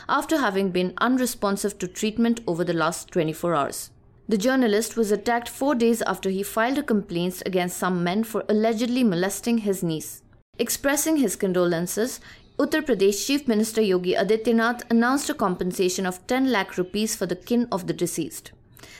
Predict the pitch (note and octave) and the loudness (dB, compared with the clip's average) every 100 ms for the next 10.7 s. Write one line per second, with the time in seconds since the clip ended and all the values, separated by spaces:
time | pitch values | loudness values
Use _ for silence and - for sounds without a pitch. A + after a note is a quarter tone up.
0 | - G#3 - B3+ A3+ G#3+ G3 G#3+ A3 G3 | -6 -4 0 -2 0 0 2 2 2 0
1 | G3+ B3 B3+ D4+ A3+ F#3 F#3+ - F#3 E3+ | 0 0 0 0 2 2 0 -2 -4 2
2 | A3+ A#3+ A#3+ F#3+ F3 F3+ F3 E3+ F3 - | 2 2 -2 0 0 0 0 -2 -4 -4
3 | F#3 F#3 C4+ - - - B3 C4 C4 - | 0 0 0 -6 -18 -6 -2 0 0 0
4 | C#4+ D4 - D#4 D#4 F#3+ F3+ F3 E3+ F3+ | 0 -2 -2 0 2 0 -2 -2 -2 -4
5 | F3 F3+ F#3 - - A#3+ A#3+ - D3 C#3+ | -2 -2 -2 -4 -4 -4 -2 -2 -2 -2
6 | G#3 - - _ - C#4 C#4+ D#4+ D#4 A3 | -6 -14 -20 _ -6 0 4 2 2 2
7 | G3 G3 G3+ G#3 F#3+ G#3 A#3+ D4 B3+ G#3+ | 4 4 2 -2 0 0 0 0 0 2
8 | G3 G3 - C#4 - F#3 G3+ - - - | 2 2 0 0 0 0 0 -4 -10 -2
9 | C4 C4+ D4+ A#3+ F#3 F#3+ G#3 B3+ A#3 G#3 | 2 4 4 2 2 2 2 2 -2 -4
10 | G3+ F#3+ G3 E3 D#3+ D#3+ | -2 -2 0 0 0 -2